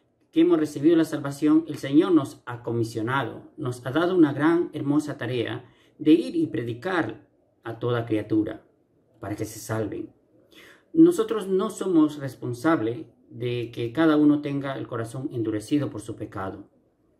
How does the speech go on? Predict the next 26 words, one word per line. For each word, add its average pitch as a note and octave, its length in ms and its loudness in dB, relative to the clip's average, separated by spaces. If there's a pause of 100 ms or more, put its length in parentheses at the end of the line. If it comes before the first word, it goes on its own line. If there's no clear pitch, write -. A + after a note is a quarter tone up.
(340)
pero G#2+ 160 -4
sí A#2 180 -4
somos A#2 520 -2
responsables G#2+ 880 -6
de A#2 240 -6
anunciar B2 540 0
las A#2 180 -4
buenas C#3+ 260 4
nuevas, D3+ 540 2 (540)
la A#2+ 180 -6
tarea F3+ 340 2
que F3+ 140 2
hemos F3 280 4
sido E3 500 0
comisionados, C#3 880 -2 (120)
eso A#2 200 -10
sí - 160 -12
somos - 580 -4
responsables, - 800 -8 (200)
de A2 120 -8
predicar A2+ 800 -4
a - 160 -18
toda, A#2+ 420 -2 (380)
a A#2 80 -18
toda A#2 200 0
criatura. A2+ 640 -2